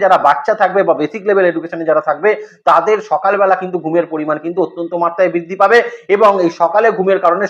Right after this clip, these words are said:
সকালবেলার পড়াশোনার জায়গাটা কিন্তু ভীষণভাবে তাদের হ্যাম্পার হতে চলেছে। সেটা কিন্তু একদিকে ভালো গুণ, কারণ শনির ঢাইয়া যখন চলবে, তখন বেসিক লেভেল এডুকেশনের স্টুডেন্টদেরকে আমি বিশেষত কিন্তু বলি, রাতের দিকে অ্যাক্টিভিটিস, রাতের দিকে পড়াশোনাটা করাটা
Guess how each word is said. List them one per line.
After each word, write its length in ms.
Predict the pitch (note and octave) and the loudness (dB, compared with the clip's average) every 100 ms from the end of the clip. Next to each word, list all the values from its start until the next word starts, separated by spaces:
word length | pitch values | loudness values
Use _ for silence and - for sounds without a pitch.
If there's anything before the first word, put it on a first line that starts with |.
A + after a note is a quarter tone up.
| F3 | -2
সকালবেলার 500 | D#3 G3+ A3 A3 G#3+ | 0 2 4 4 4
পড়াশোনার 400 | F#3+ F#3 F3+ E3+ | -2 -2 -4 0
জায়গাটা 260 | D#3 D#3 D#3+ | 0 0 -2
কিন্তু 180 | E3 F3 A#3 - - - | -4 -4 -4 -6 -20 -8
ভীষণভাবে 420 | F#3+ A3 G3+ F#3 F#3 | -2 0 2 4 4
তাদের 160 | E3 G3+ | 2 0
হ্যাম্পার 320 | D3+ D3+ D#3+ E3 | -2 0 0 0
হতে 140 | E3 E3+ | -2 -2
চলেছে। 260 | D#3+ E3 C#3 - - - | 0 2 0 -2 -20 -6
সেটা 180 | G3+ A#3 A#3 | 2 2 2
কিন্তু 160 | A3+ A#3 F3+ | -2 0 0
একদিকে 300 | F3+ E3 G3 F#3+ | 0 -2 -2 0
ভালো 140 | - F3+ E3 | 2 2 2
গুণ, 100 | D#3 | 2
কারণ 140 | E3+ E3+ E3 | 2 2 -2
শনির 260 | F#3 A#3+ G3 | -2 -2 0
ঢাইয়া 200 | F#3+ F#3+ F3 | 2 2 2
যখন 160 | F3+ E3+ | 0 -2
চলবে, 260 | E3+ D#3+ A3 A3 A3 - F3+ | -2 2 2 0 -6 -2 0
তখন 160 | A#3+ A#3 | 2 0
বেসিক 200 | G#3+ G#3+ G3+ | -2 -2 -2
লেভেল 180 | G3 F3+ | 0 0
এডুকেশনের 400 | E3+ F3+ F#3 F3+ | 0 -2 -4 -6
স্টুডেন্টদেরকে 520 | F#3 G3 G3+ G3+ G#3+ F#3+ - | -2 -2 0 -2 -2 -2 -2
আমি 140 | G3+ A#3+ | -2 -2
বিশেষত 300 | G#3+ F#3 F3+ E3+ E3 | -6 -6 -6 -6 -6
কিন্তু 140 | E3 D#3+ | -4 -2
বলি, 140 | F#3 G#3 - _ - | 0 -2 -8 _ 0
রাতের 280 | E3+ A#3+ G3+ | 2 2 -2
দিকে 140 | A3 G#3 | 0 0
অ্যাক্টিভিটিস, 460 | F#3 G3+ F#3+ G#3+ F#3 | 0 -4 -6 -4 0
রাতের 200 | D3 F3+ F3 | 0 0 -2
দিকে 120 | F3 D3+ | -2 0
পড়াশোনাটা 380 | D3 D#3 D3+ D3+ | -2 -2 -4 0
করাটা 240 | D3 C#3+ | 0 0